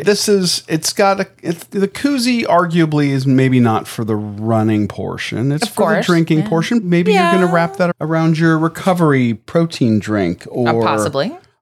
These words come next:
Speaker 1: or your hydration. It's up to you. It's whatever you decide to use it on.
Speaker 2: Yeah.
Speaker 1: It's going to taste seventeen to twenty-two percent better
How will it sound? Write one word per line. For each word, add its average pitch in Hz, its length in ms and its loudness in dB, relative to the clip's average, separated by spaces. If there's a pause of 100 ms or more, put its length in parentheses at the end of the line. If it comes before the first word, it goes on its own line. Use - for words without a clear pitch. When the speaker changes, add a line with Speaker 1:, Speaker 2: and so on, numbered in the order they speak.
Speaker 1:
or 110 260 0
your 110 300 2
hydration. 139 640 -2
It's - 140 -2
up 233 120 -2
to - 120 -8
you. 82 200 -10 (120)
It's - 420 -4 (260)
whatever 180 480 0
you 160 420 0 (180)
decide 135 380 0
to 135 100 -4
use 127 180 0
it 123 80 2
on. 123 260 2 (300)
Speaker 2:
Yeah. 156 80 -2
Speaker 1:
It's 135 100 -2
going 143 260 2
to 135 100 -8
taste - 420 -4
seventeen 113 540 2
to - 80 -8
twenty-two 95 420 -4
percent 95 360 -4
better 98 340 -2